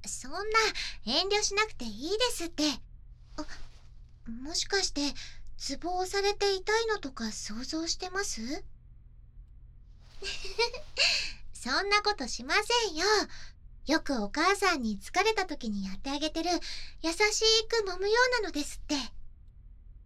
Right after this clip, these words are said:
それじゃあ右手から出してください。ああ、こうして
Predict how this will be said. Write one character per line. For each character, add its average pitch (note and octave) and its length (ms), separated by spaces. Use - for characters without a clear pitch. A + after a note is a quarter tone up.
そ - 180
れ C#4+ 160
じ D4+ 120
ゃ C#4+ 220
あ G3+ 40
右 G3+ 300
手 E4+ 120
か E4 140
ら D#4+ 120
出 E4 180
し - 40
て D4 120
く - 100
だ G#3 160
さ C4+ 240
い。 G4 40
あ - 20
あ、 - 40
こ C4+ 60
う C#4+ 40
し - 140
て D4+ 160